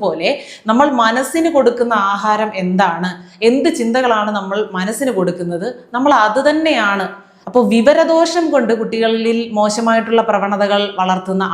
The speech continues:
ആളുകളുണ്ട്. ഇതൊക്കെ ബോധപൂർവം ഇവരുടെ ലാഭത്തിനു വേണ്ടി ഇവർ കുട്ടികളെ ഉപയോഗിക്കുകയാണ്. ബാലാവകാശ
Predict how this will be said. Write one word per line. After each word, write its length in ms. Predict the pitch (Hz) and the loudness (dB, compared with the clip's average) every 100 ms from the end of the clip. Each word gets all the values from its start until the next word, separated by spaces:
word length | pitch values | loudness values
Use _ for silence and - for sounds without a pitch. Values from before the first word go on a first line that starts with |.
| 180 | 0
ആളുകളുണ്ട്. 540 | 175 185 180 170 175 262 - - - - 220 | 0 2 0 0 2 0 -2 -16 -20 -8 0
ഇതൊക്കെ 320 | 254 381 370 320 220 | 2 2 0 -2 4
ബോധപൂർവം 920 | 226 254 285 302 330 269 254 226 196 - - - - 214 | 6 6 4 0 -4 0 0 0 -2 -2 -18 -20 -10 0
ഇവരുടെ 280 | 254 277 277 | 0 2 2
ലാഭത്തിനു 680 | 233 226 247 262 302 - 302 277 | 2 0 0 0 -2 -4 -4 -2
വേണ്ടി 260 | 214 202 262 | -2 -2 -4
ഇവർ 120 | 220 226 | -4 -6
കുട്ടികളെ 340 | 190 202 220 208 | -6 -2 -2 -2
ഉപയോഗിക്കുകയാണ്. 840 | 185 202 208 196 196 202 160 160 175 | -2 -2 -2 -4 -4 -2 -2 -4 -2
ബാലാവകാശ 680 | 196 214 240 269 285 285 285 | 2 2 4 2 2 -2 -2